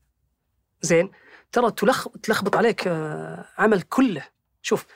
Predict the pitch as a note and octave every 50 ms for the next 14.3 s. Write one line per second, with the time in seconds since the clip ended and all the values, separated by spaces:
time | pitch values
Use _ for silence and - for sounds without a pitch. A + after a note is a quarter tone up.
0 | - - - - _ _ _ _ _ - G#3+ C#4 C#4 B3 A#3 - G3+ E3+ G3 F#3
1 | E3 D#3+ D3+ - F#3 F3 - - G#3 G3 - E3 C#3+ - D3 - - - - _
2 | _ _ _ _ _ _ _ _ _ _ _ _ _ _ _ - F3 F#3 F#3 D#3+
3 | D#3 - D#3+ - - C#3+ C3+ A#2+ - - - - - _ - - - _ _ _
4 | _ _ _ _ _ _ _ _ _ - F3 D#3 B3 C#4 A#3 A3+ - G3 - -
5 | G3 G3+ G3+ F#3+ F#3+ E3+ D3+ - G#3 F#3+ - F3+ D#3 D3+ E3+ E3 D3+ C#3+ - C#3+
6 | C3+ - - - - - - - - - - _ _ _ _ _ _ _ _ _
7 | _ _ _ _ _ _ _ _ _ _ _ _ _ _ - _ _ _ _ _
8 | _ _ _ _ - F#3+ G#3 G#3+ E3+ D3 C3+ D3 - _ _ _ _ _ _ _
9 | _ _ _ _ _ - F3+ F3+ F3+ F#3 F3+ F3 - F#3 E3+ - F3 E3+ - G3
10 | - - - E3+ - D#3+ D3 - C#3+ C3+ C#3+ - - - - - - - - -
11 | F#3+ G3 G#3 A3 A#3 G3+ - G3+ G3 G#3 - - F3 E3 D#3+ - F3+ F3+ F#3 -
12 | - - - - - - _ _ _ _ _ _ _ _ _ _ _ _ _ _
13 | - - F3 E3 E3 D#3+ D#3 D3+ D3+ D3+ D3 D3 D3 D3 D3 D3 D3 C3+ - -
14 | - - - - -